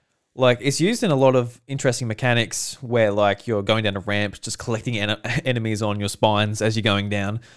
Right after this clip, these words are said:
But there's just not enough momentum for what I would personally like, being a ball. Like, you roll for a bit, then you just stop. Like, I wish it just kept on going. You could just roll around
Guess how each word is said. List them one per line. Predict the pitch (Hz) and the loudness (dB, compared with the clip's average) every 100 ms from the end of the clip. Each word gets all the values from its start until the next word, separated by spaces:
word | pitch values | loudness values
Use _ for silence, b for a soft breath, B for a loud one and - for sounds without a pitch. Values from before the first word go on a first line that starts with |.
| b | b
But | - | 0
there's | 143 139 | 2 2
just | 180 - | 0 -2
not | 349 | 0
enough | 220 156 156 | 2 2 0
momentum | 147 123 117 127 113 98 - _ - | -2 0 0 0 -6 -8 -12 _ -6
for | 120 | 0
what | 117 | 4
I | 113 | 4
would | 113 | 4
personally | - 120 127 107 | 2 0 0 0
like, | 104 123 98 - 113 | 2 2 -2 -8 -4
being | 127 120 117 | -2 -2 -4
a | 95 | -6
ball. | 110 98 101 123 160 160 b b | -8 -4 2 2 2 -4 b b
Like, | 117 110 - - | -4 -4 -4 -14
you | 147 151 | -2 4
roll | 160 185 | 6 6
for | 185 151 | 4 2
a | 120 | 2
bit, | 107 120 | 2 0
then | 143 | -2
you | 147 | -2
just | 120 | -2
stop. | - - 131 160 - - _ _ _ | -4 2 2 2 -4 -14 _ _ _
Like, | 110 101 | -4 0
I | 113 | 2
wish | 135 143 | 2 0
it | - | -2
just | 127 | -6
kept | - 143 139 | -2 0 2
on | 123 | 2
going. | 113 113 135 143 | 2 2 2 0
You | 113 | -2
could | 110 | -2
just | 117 113 | -4 -2
roll | 117 113 | 2 4
around | 110 107 110 107 | 4 2 0 -2